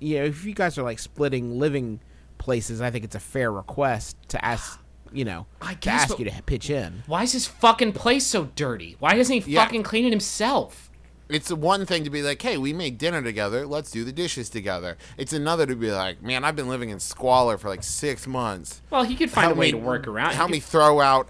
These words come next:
Speaker 3: everything that I've been hoarding."
Speaker 2: I know
Speaker 3: You know?
Speaker 2: you've, I know you've used this turlet as well during your, th-, your five months where you've been over here.
Speaker 3: <laughs>
Speaker 2: Um, so would it really kill you to, to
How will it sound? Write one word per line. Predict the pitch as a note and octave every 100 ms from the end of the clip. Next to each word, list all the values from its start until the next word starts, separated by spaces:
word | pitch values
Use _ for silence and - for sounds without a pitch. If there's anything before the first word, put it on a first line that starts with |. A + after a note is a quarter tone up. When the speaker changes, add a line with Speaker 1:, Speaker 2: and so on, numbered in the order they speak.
| -
Speaker 3:
everything | C3 B2+ A#2+ C3 A#2+ A#2
that | A2
I've | G#2+ G#2+
been | A2 G#2 G2+ -
hoarding." | - B2+ A#2+ G#2 E2+ G2 -
Speaker 2:
I | D3+
know | G#3+ A3
Speaker 3:
You | C#3
know? | A3
Speaker 2:
you've, | A#3 - - D3
I |
know | E3+
you've | E3 D3 G3 G#3
used | C#3 A#2 G#2+
this | G#2+ -
turlet | - G#2 A2 A#2+
as | A#2 -
well | C3+ A2 G#2+ - - - -
during | C3 A#2+
your, | A2
th-, | G2+ B2+
your | B2 A2+
five | - A2 G2+
months | A2+ B2+ -
where | G#2
you've | G2 - -
been | B2
over | B2 D3+ A#2+
here. | E2+ D2+ - C4 -
Speaker 3:
<laughs> | E4 - - A3
Speaker 2:
Um, | G#3 - D#2+ -
so | -
would | A2+ A#2
it | A2
really | B2 A2+
kill | - C3 B2+
you | C3
to, | B2 G#2 G2+ F#2+ - - - -
to | - A2+